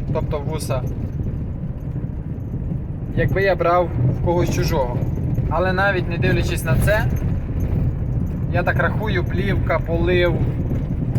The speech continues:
це без роботи. Посадковий матеріал, торф, касети. Без роботи.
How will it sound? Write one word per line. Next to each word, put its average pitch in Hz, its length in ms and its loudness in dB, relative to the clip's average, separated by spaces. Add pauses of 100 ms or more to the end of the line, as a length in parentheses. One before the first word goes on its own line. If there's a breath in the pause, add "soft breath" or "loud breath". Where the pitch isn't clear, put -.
(180)
це 170 80 4
без 175 260 2
роботи. 165 540 2 (800)
Посадковий 185 480 0
матеріал, 175 640 2 (220)
торф, 165 340 4 (380)
касети. - 580 4 (1800)
Без 165 380 0 (200)
роботи. 147 480 0